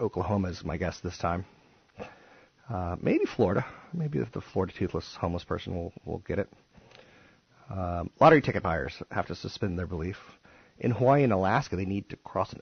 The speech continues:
ocean or mountains to reach a lottery kiosk. So people go through great lengths to, in order to get in on the lottery. Um, giant jackpot is on a lot of people's minds. It's, you know, it's fodder. It's, it's easy to think about.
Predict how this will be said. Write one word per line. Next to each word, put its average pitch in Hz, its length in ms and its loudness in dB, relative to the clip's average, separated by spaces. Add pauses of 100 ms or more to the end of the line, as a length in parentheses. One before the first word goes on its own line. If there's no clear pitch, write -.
(120)
ocean 104 280 -6
or 90 40 -2
mountains 82 440 -2
to - 100 -12
reach - 260 -12
a - 60 -6
lottery 76 380 -6
kiosk. - 500 -10 (1300)
So 87 160 2
people 131 280 2
go 123 120 6
through - 200 0 (100)
great 107 440 2
lengths - 680 -4
to, - 120 -10
in 90 100 -4
order 90 220 -2
to 87 80 -4
get 90 120 -2
in 92 100 0
on 90 80 0
the 73 80 -4
lottery. 85 400 -4 (1300)
Um, 78 680 -2 (920)
giant 110 300 0
jackpot 104 400 2 (500)
is 101 140 0
on 92 140 2
a - 120 -6
lot 90 260 -2
of 87 60 -4
people's 90 240 -6
minds. 90 320 -2
It's, - 340 -16
you 95 120 -6
know, 95 100 -2
it's - 200 -10
fodder. - 380 4 (200)
It's, - 180 -14
it's - 200 -10
easy 95 180 -4
to 98 40 -14
think 104 200 -4
about. - 240 -6